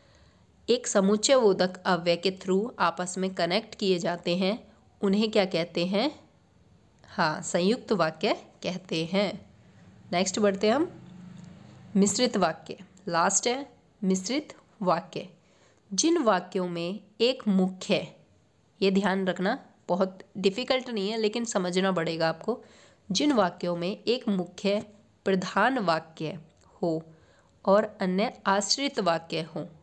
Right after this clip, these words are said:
आश्रित उपवाक्य हों, उन्हें क्या कहते हैं? मिश्रित वाक्य कहते हैं। कह सकते हैं इसमें कि एक मेन सेंटेंस होगा, मेन वाक्य होगा,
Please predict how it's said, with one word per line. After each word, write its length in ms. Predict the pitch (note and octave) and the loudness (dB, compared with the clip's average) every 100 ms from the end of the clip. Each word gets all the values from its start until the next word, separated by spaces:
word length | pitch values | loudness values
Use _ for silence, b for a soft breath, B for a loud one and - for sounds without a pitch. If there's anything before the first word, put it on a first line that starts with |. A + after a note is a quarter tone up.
| _ b b b b b - | _ b b b b b -4
आश्रित 540 | F3 F#3 - C#4+ - - - | -2 0 -2 -4 -8 -4 -2
उपवाक्य 580 | B3 A3 F3+ F3 F3 | 2 4 4 2 -4
हों, 200 | E3 D#3+ E3+ - _ | -4 -6 -10 -16 _
उन्हें 220 | G3 F#3+ G3 | -4 -2 0
क्या 160 | A3 | 0
कहते 340 | G3 F3+ F#3+ A#3+ | 0 0 0 0
हैं? 80 | B3+ - | -2 0
मिश्रित 520 | F#3 F#3 - A#3+ C4 | 2 2 0 0 0
वाक्य 440 | E3+ F3+ E3 F#3+ G#3 | 0 0 0 -2 -2
कहते 400 | F3+ G3 - E3+ | -2 -2 -4 -4
हैं। 340 | - - D#3+ b b b b | -4 -10 -14 b b b b
कह 100 | G3+ | 2
सकते 320 | A#3 A3+ A#3 | 0 0 0
हैं 100 | A#3 | 0
इसमें 340 | A#3+ A#3+ C4 C4+ - _ _ _ - - | -2 -2 -4 -8 -16 _ _ _ -10 -4
कि 180 | C4 - | -4 2
एक 200 | A#3+ C4 | 4 4
मेन 320 | B3 G#3 A3 | 0 0 0
सेंटेंस 520 | A#3 B3 A3+ A#3+ A#3+ A3+ | 2 2 2 0 2 2
होगा, 300 | G3 G3+ A3+ - - G3 | 4 2 0 -10 -8 0
मेन 260 | G3+ A#3 | 2 4
वाक्य 340 | A3+ G3+ G#3 G#3+ | 4 2 2 0
होगा, 400 | F#3 F#3 A3 | 0 0 -2